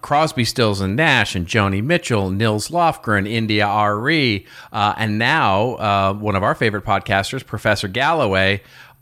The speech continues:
all of them saying, "Hey, we're outta here," um, with what's going on with Joe Rogan and the controversy that we covered last week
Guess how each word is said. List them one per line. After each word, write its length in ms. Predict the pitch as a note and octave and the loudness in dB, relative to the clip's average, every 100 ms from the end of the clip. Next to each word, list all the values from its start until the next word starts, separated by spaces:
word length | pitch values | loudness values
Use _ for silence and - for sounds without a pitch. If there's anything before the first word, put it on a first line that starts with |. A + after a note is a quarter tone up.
| - | -4
all 300 | B2 G3 G3 | 0 2 2
of 140 | A2 E2+ | 0 -2
them 200 | E2 F#2+ | -6 -4
saying, 500 | - F#2+ F#2+ F#2 F2 - | 0 2 2 0 -4 -4
"Hey, 420 | B2+ D#3 G2 F#2+ | 0 2 0 -2
we're 200 | G2 A2 | -2 -2
outta 300 | A2 B2+ F#3 | 2 2 2
here," 520 | A#2+ F2+ E2 C3 A#2+ - | 0 -2 0 -2 -6 -4
um, 560 | G2+ G2 F#2+ G2 G2 F#2 | 2 4 4 4 0 -4
with 340 | G#2 G2+ G2 G#2 | 0 2 2 -2
what's 180 | F#2+ - | -4 -4
going 300 | G2+ F#2+ F#2 | -2 0 0
on 400 | F#2 F#2 F2+ G2+ | 2 2 0 -2
with 440 | F#2+ F2 - - F2+ | -2 -2 -4 -18 -12
Joe 300 | - F2 F2+ | -4 -2 -2
Rogan 480 | E2 F2 E2+ F#2+ G#2 | -2 -2 -2 -2 -4
and 180 | E2+ E2 | -4 -6
the 60 | |
controversy 640 | - G2 F#2+ F2+ F2+ E2+ E2+ | -2 0 0 -2 -6 -6 -6
that 120 | E2+ | -6
we 100 | F2 | -6
covered 340 | G2 E2+ E2 | -2 -2 -2
last 340 | F#2+ D3 E3 - | -2 -2 -2 -2
week 280 | A2+ A2 | -2 -2